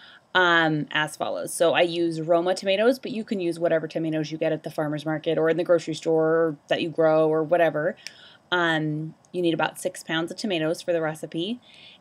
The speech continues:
and a little bit of salt, pepper, a little bit of garlic, um, bay leaves, a little bit of sugar, um, balsamic vinegar, which I would say is the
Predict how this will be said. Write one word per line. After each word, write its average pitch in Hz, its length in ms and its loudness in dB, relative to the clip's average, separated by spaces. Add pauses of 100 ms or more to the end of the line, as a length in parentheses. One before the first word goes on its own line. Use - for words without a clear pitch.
(140)
and 165 420 -2
a - 80 -2
little 160 220 -2
bit 185 120 4
of 208 80 0
salt, 180 640 2 (160)
pepper, 165 600 -4 (140)
a 160 60 -2
little 170 280 4
bit 208 100 0
of 202 140 -4
garlic, 175 640 2 (640)
um, 165 840 2 (840)
bay 175 280 6
leaves, 233 800 -2 (280)
a 190 40 -2
little 185 260 2
bit 214 140 -2
of 240 60 0
sugar, 214 540 0 (540)
um, 160 340 0 (100)
balsamic 180 840 -2
vinegar, 160 480 0
which 160 240 2
I 170 120 4
would 170 160 0
say 160 200 0
is 160 320 -2
the 151 540 -2